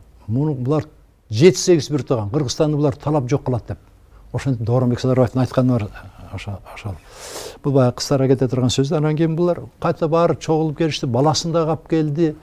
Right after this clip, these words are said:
э, кызматтардын баарына койду. Э, анан кийин бул, м, ошол кезде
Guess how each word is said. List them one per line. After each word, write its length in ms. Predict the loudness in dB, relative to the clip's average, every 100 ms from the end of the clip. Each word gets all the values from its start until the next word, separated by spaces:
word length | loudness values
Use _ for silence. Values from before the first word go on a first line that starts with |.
| -18 -18 -16 -16 -12
э, 260 | -6 -4 -4 -4
кызматтардын 580 | -4 -4 -2 -4 -2
баарына 360 | 0 2 2 0
койду. 580 | 2 0 0 0 0 -2
Э, 1040 | -6 -6 -4 -4 -4 -4 -4 -4 -4 -6 -10 -18 -20 -20 -20 -16 -6
анан 360 | -2 2 2
кийин 400 | 4 2 2 -2 -4
бул, 200 | -4 -2
м, 720 | -2 -2 -4 -8 -10 -8 -8
ошол 280 | -4 -4 -2
кезде 440 | -4 -2 -4 -4